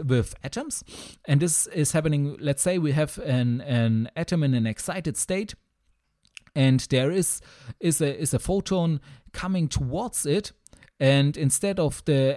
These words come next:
electron absorbing it and jumping to an even higher energetic level, it, uh,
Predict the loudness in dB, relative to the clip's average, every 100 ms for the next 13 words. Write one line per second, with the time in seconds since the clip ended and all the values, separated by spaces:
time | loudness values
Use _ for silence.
0 | 0 -2 -2 -2 0 0 -2 -6 -6 -4
1 | -4 -2 -2 -2 -2 -2 0 2 2 4
2 | 2 2 0 -2 -4 -4 0 0 0 0
3 | -2 -2 0 0 2 0 -4 -20 -18 -2
4 | 4 4 2 -2 2 2